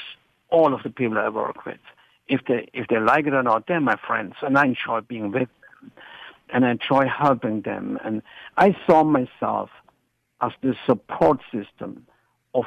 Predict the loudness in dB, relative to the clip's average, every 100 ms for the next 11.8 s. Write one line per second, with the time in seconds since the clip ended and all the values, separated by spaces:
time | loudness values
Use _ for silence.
0 | -2 0 4 2 2 -2 -2 -2 -2 -4
1 | 0 0 0 -4 -6 -2 -2 -2 -2 -2
2 | -4 0 0 0 -6 -14 -20 _ _ -20
3 | -20 _ -2 -2 0 0 2 2 0 0
4 | -2 -4 -4 -2 -4 -4 -4 -4 -4 -4
5 | -4 -4 -4 -4 -4 -4 -2 -2 -2 0
6 | 2 2 0 2 2 2 -6 _ _ _
7 | _ _ _ _ -2 -2 -2 -8 _ -20
8 | -20 -10 -8 0 2 2 -2 -10 -2 -2
9 | -2 -4 -6 -6 -12 -20 -20 -16 -4 -4
10 | -2 0 0 0 -4 -2 0 0 2 4
11 | 4 4 0 0 2 2 2 -4